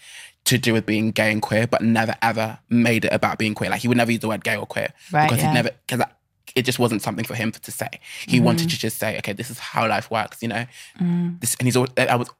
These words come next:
Speaker 1: something that was always highlighted to me was like, "This is just a period of your time." Like, I was talking to a friend from school, actually, who's just turned eighteen, so he's still at school. He's still at the same school that I went to. And I was like, "Listen, like,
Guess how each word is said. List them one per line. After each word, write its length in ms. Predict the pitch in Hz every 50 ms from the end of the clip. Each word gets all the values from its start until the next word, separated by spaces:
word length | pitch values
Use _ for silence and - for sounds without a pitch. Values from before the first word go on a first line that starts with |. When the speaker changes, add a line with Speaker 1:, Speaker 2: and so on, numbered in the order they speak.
| _ _ -
Speaker 1:
something 160 | - - 127
that 80 | 120 -
was 100 | 117 -
always 240 | - 120 117 117 -
highlighted 360 | - 117 117 117 113 - -
to 80 | - 117
me 60 | 110
was 100 | 110 -
like, 180 | 107 101 85 - - - - - _
"This 120 | - - -
is 80 | 120
just 140 | - 107 -
a 40 | -
period 200 | - - 90 80
of 40 | -
your 60 | -
time." 280 | - - - - - - _ _ - - - -
Like, 100 | - 123
I 80 | - 127
was 100 | 127 123
talking 180 | - 127 123
to 140 | 123 - 117
a 60 | -
friend 320 | 123 - - 117 110 113 -
from 220 | - - - 110 113
school, 240 | - - - 113
actually, 280 | 104 92 - - 101 110
who's 140 | 120 110 - - -
just 140 | - 123 -
turned 160 | - 113 101
eighteen, 280 | 107 110 107 - 101 107
so 60 | 110
he's 80 | 107 -
still 100 | 104 -
at 80 | -
school. 160 | - - 110
He's 120 | 107 113 -
still 120 | - 131
at 60 | -
the 60 | - -
same 140 | - 104 107
school 200 | - - - 104
that 120 | - - -
I 20 |
went 200 | 113 107 98 -
to. 60 | - 107
And 120 | 107 98 - -
I 40 |
was 60 | 117 -
like, 100 | - -
"Listen, 220 | 110 107 - -
like, 240 | - - - - -